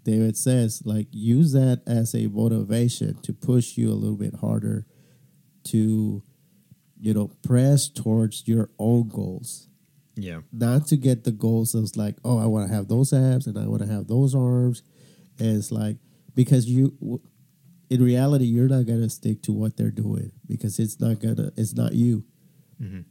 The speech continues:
Speaker 1: You know, I can, I can look at, "Oh man, I want some arms like this guy." You know, I'm gonna do his workout and I do it for, like, three days and, like, "Ah, I don't see no results. Let me go see something else." You know, hey,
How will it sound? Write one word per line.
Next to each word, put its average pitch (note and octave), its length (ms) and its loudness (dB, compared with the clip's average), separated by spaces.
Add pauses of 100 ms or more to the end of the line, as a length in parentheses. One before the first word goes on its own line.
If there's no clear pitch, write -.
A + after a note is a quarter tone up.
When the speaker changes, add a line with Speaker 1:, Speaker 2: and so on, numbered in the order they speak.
(120)
Speaker 1:
You A2+ 160 0
know, G#2+ 240 -2
I B2 140 -2
can, C#3 260 -2 (240)
I C3 100 0
can C3+ 180 0
look B2 220 0
at, A2+ 240 -2
"Oh A2+ 240 -10
man, G#2+ 240 -8 (100)
I G#2 60 -10
want A2 140 -4
some G#2+ 260 -4
arms A2+ 340 -4
like G#2+ 200 -6
this A#2 180 -2
guy." G2 340 -8 (300)
You A2 120 -2
know, A2+ 80 0
I'm A#2 40 -2
gonna A2+ 240 0
do A#2+ 300 -2
his A2 240 0
workout A2 460 -4
and A2 140 -2
I G#2+ 80 -2
do A2+ 220 -2
it G#2+ 80 -2
for, A2 140 -4
like, G2+ 180 -6 (560)
three A2 220 0
days G#2+ 360 -4
and, A2+ 80 -6
like, G#2 140 -8 (140)
"Ah, A2 160 -10
I - 20 -6
don't A2+ 140 -4
see A2+ 160 -4
no G#2+ 100 0
results. F2+ 600 -10 (120)
Let A2+ 140 0
me B2 80 4
go A2+ 180 0
see A2 180 0
something G#2+ 440 -4
else." F#2 260 -8 (340)
You B2 100 2
know, C3+ 100 2 (100)
hey, E3+ 300 2